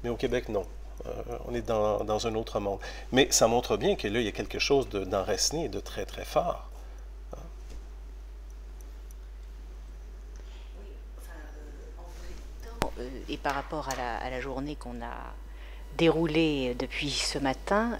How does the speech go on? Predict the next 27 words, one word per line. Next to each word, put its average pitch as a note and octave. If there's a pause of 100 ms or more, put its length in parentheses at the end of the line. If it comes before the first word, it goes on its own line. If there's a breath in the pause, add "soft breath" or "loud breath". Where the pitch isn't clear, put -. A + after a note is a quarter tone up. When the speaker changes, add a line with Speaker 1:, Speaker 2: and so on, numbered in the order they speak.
(140)
Speaker 2:
euh, G#2+ (220)
c'est -
vrai D#3
qu'on, -
on C3+
est C3
parti, D3 (520)
parce -
qu'il - (160)
y E2
a, F2
il A#2
y C3+
a B2+
un B2+
modèle C3
quand -
même B2
centralisa-, A#2+ (200)
tran-, C3+
centralisé, C3+
historique. C3 (100)
Speaker 1:
Tout C3
le B2
monde C3
en B2
rêve. A2+